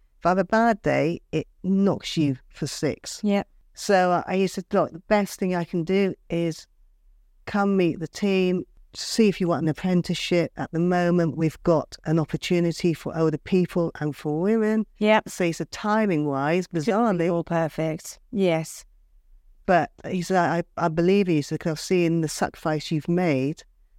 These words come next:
Speaker 1: And to anybody to do that," and at the time, you just, you just, I don't s-, see it as a sacrifice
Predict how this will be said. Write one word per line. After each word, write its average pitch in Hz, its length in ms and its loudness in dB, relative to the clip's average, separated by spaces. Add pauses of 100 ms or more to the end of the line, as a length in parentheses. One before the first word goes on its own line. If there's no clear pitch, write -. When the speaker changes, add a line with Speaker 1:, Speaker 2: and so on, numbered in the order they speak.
(180)
Speaker 1:
And 160 180 2
to 180 140 -2
anybody 170 300 2
to 143 140 -6 (120)
do 190 300 4
that," 131 340 0
and 190 120 0
at - 100 -6
the - 40 -10
time, 254 180 2
you 254 120 4
just, - 200 -6 (220)
you 247 80 0
just, - 280 -6 (840)
I - 60 2
don't 269 240 8
s-, - 320 -14
see 220 280 2
it - 60 0
as 160 60 -6
a 170 80 -4
sacrifice 247 1040 -2